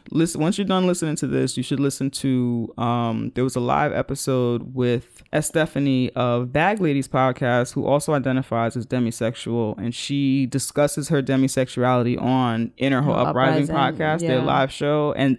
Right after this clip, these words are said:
Speaker 1: I, that's, that's the listening to, I had heard her talk about it before, and I was like, "Yeah, that's, that sounds like me," but I don't know, 'cause then I would go and read some shit, and I'd be like, What the
Speaker 2: And they'd
Speaker 1: fuck
Speaker 2: be like,
Speaker 1: is
Speaker 2: "You
Speaker 1: this?"
Speaker 2: don't do this.
Speaker 1: Yeah, it's like,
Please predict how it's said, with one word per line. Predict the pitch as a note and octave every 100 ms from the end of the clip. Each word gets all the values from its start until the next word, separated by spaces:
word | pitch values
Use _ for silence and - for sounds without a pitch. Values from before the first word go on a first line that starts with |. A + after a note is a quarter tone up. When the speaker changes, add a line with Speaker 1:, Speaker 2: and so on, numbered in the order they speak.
| -
Speaker 1:
I, | E3+ -
that's, | - D4+ -
that's | F#3 E3 G#3+
the | - F#3
listening | A#2+ D#3 D4+ B3+ B3
to, | -
I |
had | A#3+ A3+
heard | A#3 C4+
her |
talk | - A3
about | G3 F3+
it | E3+
before, | D#3 - E3
and | E3
I | D3
was | D3+
like, | D#3 D#3
"Yeah, | G3+
that's, | A3 A3+ -
that | - F#3
sounds | F#3 F3
like | D3+ B2 -
me," | C3
but | B2 B2+ B2
I | C#3
don't | C#3+
know, | C#3
'cause | C3 B2+
then | C3+
I | C#3+
would | C#3+
go | C3+ D3
and | C#3 C3
read | E3 F3+
some | - C#3
shit, | - C#3+
and | C3+
I'd | C3
be |
like, | C3 -
What | F3 G3+ -
the |
Speaker 2:
And | F3
they'd | F3
Speaker 1:
fuck | E3+
Speaker 2:
be |
like, | E3+
Speaker 1:
is | D3+
Speaker 2:
"You | B3+ E4 A#3+
Speaker 1:
this?" | E3 C#3
Speaker 2:
don't | -
do | G3+
this. | F3+ C4 F4 - -
Speaker 1:
Yeah, | A#3 E4 G#4 E4 D3+ E2 C3
it's | E3+ -
like, | - B2 G#2+ -